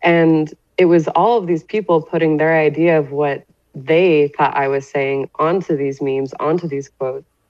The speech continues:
And, um, it was really, really vicious. And I now have that experience. I now have that knowledge that I will take into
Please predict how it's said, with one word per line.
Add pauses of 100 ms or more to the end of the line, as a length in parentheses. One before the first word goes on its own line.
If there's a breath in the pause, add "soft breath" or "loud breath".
And,
um, (400 loud breath)
it
was
really,
really
vicious.
And
I
now
have
that
experience.
I
now
have
that
knowledge
that
I
will
take
into